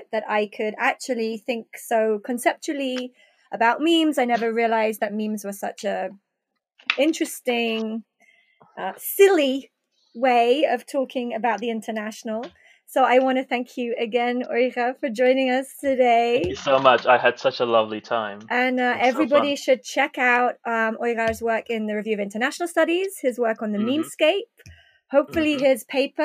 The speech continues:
Speaker 1: on cocktails will be published at a, at a outlet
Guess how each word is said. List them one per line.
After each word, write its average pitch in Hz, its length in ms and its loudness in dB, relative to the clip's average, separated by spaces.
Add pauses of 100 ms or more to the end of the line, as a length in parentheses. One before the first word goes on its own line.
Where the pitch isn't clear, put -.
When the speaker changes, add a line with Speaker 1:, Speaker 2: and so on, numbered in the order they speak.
(100)
Speaker 1:
on 247 160 -2
cocktails 311 640 -2
will 262 100 4
be 247 140 -2
published 254 720 -4 (440)
at 233 140 -2
a, 233 280 2
at 220 120 -4
a 214 320 -2 (160)
outlet 269 480 2